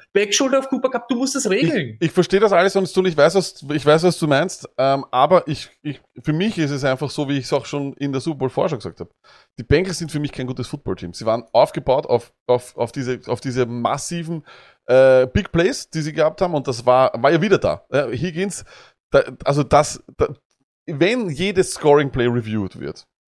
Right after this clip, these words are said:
Speaker 2: wenn jedes Scoring Play reviewed wird und du siehst das, musst du eine, eine Face Mask muss, muss bestraft werden. Du kannst diesen Touchdown nicht stehen lassen.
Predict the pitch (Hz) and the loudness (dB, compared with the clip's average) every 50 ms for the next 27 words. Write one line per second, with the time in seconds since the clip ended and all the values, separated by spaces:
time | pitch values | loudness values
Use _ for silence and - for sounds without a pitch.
0 | _ _ _ - 123 131 131 143 196 202 208 - - - 170 165 165 156 135 151 | _ _ _ -6 -4 -4 -4 -2 -2 -2 -2 -2 2 2 2 4 2 2 0 -2
1 | 143 135 139 127 127 151 170 - 117 113 - - - _ _ _ _ _ _ _ | -2 -2 -2 -4 -2 -4 -4 -2 -2 -2 -2 -4 -8 _ _ _ _ _ _ _
2 | _ _ - 151 147 139 156 147 - - 185 208 196 - - 127 113 113 110 - | _ _ -6 -6 -6 -4 -4 -4 -4 -4 -4 -4 -4 0 4 4 4 4 2 -4
3 | - _ _ _ _ _ _ _ _ - 143 156 175 214 214 - - - 180 190 | -16 _ _ _ _ _ _ _ _ -4 2 4 4 4 4 2 -2 -2 2 4
4 | 185 175 - - - 139 139 143 147 143 135 - _ - 127 135 131 127 - - | 4 4 4 2 0 0 0 2 0 -2 -2 -4 _ -2 -2 0 0 -2 -4 -4
5 | - 156 180 214 - - 160 160 147 143 - - - - _ _ _ _ 127 131 | 0 0 0 0 0 -4 -2 0 0 0 -2 -4 -12 -18 _ _ _ _ _ _
6 | - 143 160 202 214 156 - - - - - _ _ - 131 147 165 196 190 - | 2 4 6 6 6 4 4 0 -8 -10 -12 _ _ -4 2 4 6 6 6 4
7 | - - 147 127 - - 104 95 92 - - 85 80 - _ _ - _ _ - | 2 -2 -6 -6 -4 -4 -4 -4 -4 -6 -8 -10 -10 -10 _ _ -20 _ _ -8
8 | 151 139 - - - - 143 151 190 202 - - - 180 175 160 165 - - 127 | -8 -8 -6 -4 -2 2 4 4 4 2 0 -4 -6 -4 -4 -4 -4 0 0 0
9 | 135 - - - 143 131 131 131 135 156 190 190 - - - - - 135 127 110 | 0 0 -2 -6 -6 -6 -4 -4 -2 -2 -2 -2 -4 -6 -8 -6 -4 -4 -2 -2
10 | 98 90 - - 71 | -4 -6 -6 -14 -18